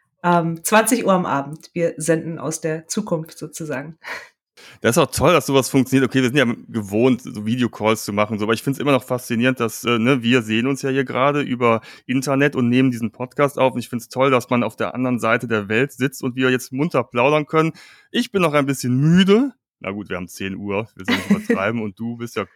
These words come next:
Speaker 2: quasi schon kurz vorm Schlafengehen. Genau, es gibt unheimlich viele Themen, über die wir heute sprechen können. Du hast, ja, habe ich schon in der Anmoderation erzählt, das eine oder andere interessante Reiseprojekt hinter dir und bist unter anderem auch ausgewandert. Deswegen bist du jetzt in Neuseeland.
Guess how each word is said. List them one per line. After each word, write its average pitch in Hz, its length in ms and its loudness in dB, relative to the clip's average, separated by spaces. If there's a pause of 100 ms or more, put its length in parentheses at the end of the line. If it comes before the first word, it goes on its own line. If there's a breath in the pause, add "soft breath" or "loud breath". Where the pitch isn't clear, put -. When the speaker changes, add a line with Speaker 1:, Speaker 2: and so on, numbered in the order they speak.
(120)
Speaker 2:
quasi 117 400 2
schon 120 240 0
kurz 123 260 -4
vorm 113 140 -8
Schlafengehen. 131 720 -2 (540 loud breath)
Genau, 139 200 4
es - 80 -6
gibt 196 200 2
unheimlich 190 420 2
viele 151 220 -2
Themen, 151 260 2
über 135 120 0
die 131 100 -2
wir 127 120 0
heute 127 240 0
sprechen 123 500 -4
können. 131 300 0
Du 127 100 -2
hast, 131 260 -4 (200)
ja, 107 200 -2
habe 120 120 -4
ich 113 80 -8
schon 131 140 -4
in 113 100 0
der 113 120 2
Anmoderation 123 600 -2
erzählt, 131 540 -2 (420 soft breath)
das 113 180 -14
eine 131 380 0
oder 127 240 2
andere 143 340 4
interessante 117 760 0
Reiseprojekt 104 640 -2
hinter 123 320 -2
dir 143 140 0
und 117 120 -2
bist 117 200 -6
unter 113 240 -2
anderem 107 320 -2
auch 98 220 -6
ausgewandert. 110 560 0
Deswegen 98 340 -6
bist 98 160 -12
du 107 60 -2
jetzt 98 120 -6
in 107 120 -2
Neuseeland. 98 800 0